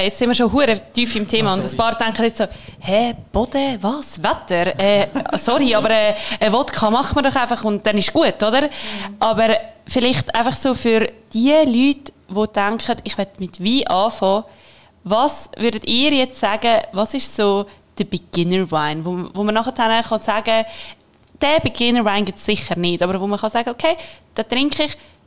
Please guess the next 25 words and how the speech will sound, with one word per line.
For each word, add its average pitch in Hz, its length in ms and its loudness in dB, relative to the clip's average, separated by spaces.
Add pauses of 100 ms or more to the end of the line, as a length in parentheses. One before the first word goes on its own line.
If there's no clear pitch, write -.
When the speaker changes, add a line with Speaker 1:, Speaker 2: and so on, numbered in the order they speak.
(360)
Speaker 1:
und 233 120 0
ich 233 100 0
find's 208 260 -4
okay“? 175 480 -2 (1300)
Speaker 3:
Hey, 226 400 -4 (240)
learning 208 360 -8
by 208 160 -6
drinking, 196 680 -12
das 214 100 -16
ist 220 100 -14
unser 202 100 -14
Slogan. 190 500 -12 (480)
<laughs> - 500 -18
Trinkt 294 560 -6
Wein 294 420 -8 (560)
und 240 260 -16
probiert 269 600 -6
aus 285 640 -8
und 233 240 -8 (220)
vielleicht - 400 -14
schreibt 320 320 -10
euch 330 140 -8
mal 294 160 -8
etwas 269 380 -12
auf. 294 320 -8